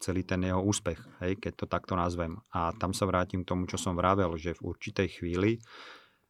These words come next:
nesvedčí interpretovi, e, ani sa to nehodí, pokiaľ sa chce posunúť, aby začal, alebo aby pokračoval v predávaní samého seba.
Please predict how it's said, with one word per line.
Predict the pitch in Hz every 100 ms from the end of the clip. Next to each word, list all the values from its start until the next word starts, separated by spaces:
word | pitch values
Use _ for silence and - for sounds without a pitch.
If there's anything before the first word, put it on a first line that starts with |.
| _
nesvedčí | - 95 98 - 107 - 92
interpretovi, | 92 95 90 92 - 95 104 113
e, | - _ _ _ _ _ _ _ _ -
ani | 95 90 90 95
sa | 90 101
to |
nehodí, | 92 87 92 92 113 120 - _
pokiaľ | - - 104 95
sa | -
chce | 98 -
posunúť, | - 95 - 101 120 113 - - _ -
aby | 95 90 92 92 - -
začal, | 101 98 107 98 - _
alebo | - 92 92
aby | 95 98
pokračoval | - - 95 120 113 98
v | 92
predávaní | 101 95 98 92 90
samého | 87 - 95 101 90
seba. | - 85 -